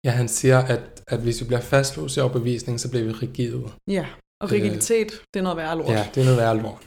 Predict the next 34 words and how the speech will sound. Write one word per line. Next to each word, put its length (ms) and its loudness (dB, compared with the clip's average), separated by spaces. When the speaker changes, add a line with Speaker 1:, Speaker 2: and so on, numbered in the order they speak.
Speaker 1:
og 80 2
det 80 6
er 360 -2
Speaker 2:
<laughs> 240 -6
Speaker 1:
sort 280 2
og 180 0
hvidt. 320 -4
Og, 340 -2
men 120 6
han 140 8
siger 220 2
også, 200 2
at 40 -2
hvis 180 -2
vi 60 -4
bliver, 320 4
øhm, 520 -2
for 100 -2
fastlåst 500 0
i 20 0
vores 260 0
tvivl, 360 0
så 140 -6
bliver 140 2
vi 160 -2
ængstelige. 560 -2
Speaker 2:
Ja. 120 0
Speaker 1:
Så 80 0
hvis 180 2
vi 140 -8
placerer 360 2
os 160 -2
i 40 -4
skæringsfeltet, 880 -2